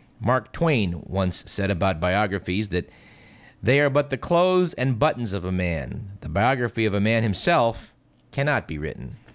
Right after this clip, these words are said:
I decided that certainly had to be true in the case of Paul Newman.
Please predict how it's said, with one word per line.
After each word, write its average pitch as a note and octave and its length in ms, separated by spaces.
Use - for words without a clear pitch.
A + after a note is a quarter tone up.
I B2+ 80
decided B2+ 320
that A#2 120
certainly C#3+ 300
had C#3+ 140
to B2+ 60
be A2+ 140
true B2 180
in A2 80
the G2+ 60
case G2 360
of E2+ 220
Paul F2+ 240
Newman. G2 440